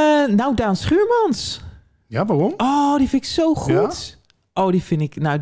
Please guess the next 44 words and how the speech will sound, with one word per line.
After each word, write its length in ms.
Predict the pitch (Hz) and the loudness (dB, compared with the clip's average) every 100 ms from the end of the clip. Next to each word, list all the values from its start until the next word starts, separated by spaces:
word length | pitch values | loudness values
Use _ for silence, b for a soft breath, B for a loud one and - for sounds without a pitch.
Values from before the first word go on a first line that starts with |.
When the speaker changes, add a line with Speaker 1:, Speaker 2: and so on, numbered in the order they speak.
| 147 | -4
Speaker 1:
die 200 | 170 320 359 | 0 0 0
zou 260 | 302 262 | 0 0
ik 100 | 233 | -2
echt 220 | - 196 | -4 -4
wel 120 | 202 180 | -2 2
heel 160 | 180 | 0
graag 200 | 196 165 | 0 -4
voor 100 | - | -4
de 60 | 151 | -6
Stempodcast 640 | - 147 - - 131 131 | -4 -6 -6 -8 -8 -6
willen. 240 | 156 139 - | -6 -6 -4
Daan, 140 | 196 | -2
Speaker 2:
Daan 120 | 262 143 | -2 0
Speaker 1:
als 180 | 143 | 0
je 80 | 147 | 0
luistert. 460 | 208 285 - 302 339 | 0 -2 -2 -4 -4
Speaker 2:
Schuurmans. 800 | - - 110 101 - - - - - | -8 -8 -6 -6 -10 -14 -14 -10 -2
Speaker 1:
Hier 540 | 165 233 233 170 156 | 2 4 4 2 2
jij. 440 | 160 143 117 98 - B B B B | 2 2 2 -2 -4 B B B B
Eh, 680 | - 220 233 233 226 226 220 220 | -4 0 0 0 0 0 0 -2
ik 120 | 214 | 0
wil 100 | 233 | 2
Joris 300 | 214 208 156 | 2 2 0
Linssen 480 | 160 196 294 - 247 | 0 0 0 -2 0
heel 160 | 254 | 2
graag, 200 | 247 - 175 | 0 -4 -2
ja, 100 | 175 | -4
ik 180 | - | -2
noem 260 | 143 139 165 | 0 2 2
natuurlijk 320 | 147 139 - | 0 -4 -4
allemaal 200 | 151 143 | -2 -2
mannen 260 | 143 170 165 | 0 0 0
op. 240 | 165 - B B B | -4 -8 B B B
Ik 140 | - | -4
wil 80 | 185 | 0
Joris 260 | 190 165 135 | 2 0 2
Linssen 440 | 170 262 302 233 | 2 2 0 0
heel 120 | 233 | 0
graag 340 | 208 208 196 185 | -2 -4 -4 -6
ook 120 | 190 | -2
in 60 | |
de 60 | 190 | -2
Stempodcast. 680 | - 196 180 - - 160 - | -2 -4 -4 -8 -6 -8 -6
En, 440 | - 180 190 | -2 0 2